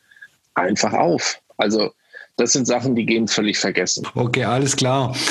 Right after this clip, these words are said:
Speaker 2: Ähm, und dann eben als weiterer Punkt noch bezüglich den Elektroautos, was ich jetzt, ähm, kennengelernt habe und auch du mir jetzt, äh, bestätigt hast, sind die ganzen Gadgets halt natürlich,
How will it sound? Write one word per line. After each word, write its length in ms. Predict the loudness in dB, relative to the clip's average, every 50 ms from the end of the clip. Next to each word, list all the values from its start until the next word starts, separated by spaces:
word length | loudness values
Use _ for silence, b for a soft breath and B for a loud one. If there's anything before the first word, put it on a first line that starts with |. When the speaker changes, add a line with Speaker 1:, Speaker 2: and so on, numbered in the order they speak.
| B B B B B B 0
Speaker 2:
Ähm, 500 | 0 2 2 2 2 2 2 2 0 0
und 280 | 0 0 0 2 2
dann 240 | 2 2 2 2 2
eben 240 | 2 2 2 2 2
als 300 | 2 2 2 2 2 2
weiterer 320 | 2 2 0 0 0 -2
Punkt 420 | 0 0 0 0 0 0 0 0 2
noch 200 | 2 2 0 0
bezüglich 400 | 0 0 2 2 0 0 2 2
den 120 | 2 2
Elektroautos, 1200 | 2 2 2 2 2 2 0 0 0 0 0 2 2 2 2 2 2 0 0 0 0 0 0 0
was 200 | 0 2 0 0
ich 240 | 0 0 2 2 2
jetzt, 280 | 2 2 0 -2 -8 _ _ -4
ähm, 480 | 0 0 2 2 2 2 2 2 0 2
kennengelernt 640 | 2 2 2 2 2 2 2 2 2 2 2 2
habe 280 | 2 0 2 2 2 0
und 180 | 0 0 0 0
auch 140 | -2 -2 -2
du 140 | 0 0
mir 140 | 2 2 2
jetzt, 180 | 0 0 -2 -2
äh, 160 | -2 -2 -2
bestätigt 520 | -2 -2 -2 0 0 0 0 -2 -2 -2 -2
hast, 140 | 0 0 0
sind 180 | 0 0 0
die 80 | 0 0
ganzen 460 | 2 2 2 0 0 0 0 0 2
Gadgets 440 | 2 2 2 2 2 2 2 2 2
halt 200 | 2 2 2 0
natürlich, 680 | 0 0 2 2 2 2 2 0 0 -2 -4 B